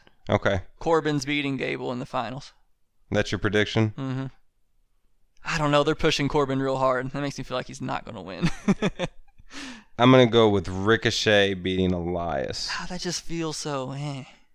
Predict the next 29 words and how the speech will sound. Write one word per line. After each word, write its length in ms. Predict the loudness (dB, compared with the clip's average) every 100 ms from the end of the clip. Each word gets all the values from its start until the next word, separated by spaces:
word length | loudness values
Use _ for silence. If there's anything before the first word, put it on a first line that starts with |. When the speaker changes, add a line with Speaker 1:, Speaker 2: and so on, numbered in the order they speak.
| _ _ _ _ _ -20 -20 -20 -18 -8
Speaker 1:
Yeah, 460 | 6 10 10 10 8
but 180 | 8 8
I 60 | 8
also 520 | 10 10 10 8 4
think 480 | 8 8 8 4 4
Gable 360 | 4 8 10
and 100 | 10
Elias 540 | 10 8 8 8 4 2
are 140 | 2
gonna 180 | 6 6
have 200 | 6 4
the 80 | 2
kind 220 | 4 6
of 60 |
match 380 | 6 4 2 2
next 260 | 2 2 0
week 420 | -2 -2 -4 -12 -18 -4
where 120 | 2
you're 160 | 4 6
gonna 240 | 6 6
hate 600 | 2 0 4 4 2 -4 -12 _ _ _ _ _ _ _
Elias 800 | 0 6 8 8 6 0 -6 -8 -14 -18
for 140 | -4 -2
beating 380 | 2 2 2 0
him. 220 | -2 -4 -6 _ _ _ _ -6 2
Because 300 | 6 8 8
you, 80 | 6
you're 280 | 6 6
so, 600 | 4 6 10 10 10 4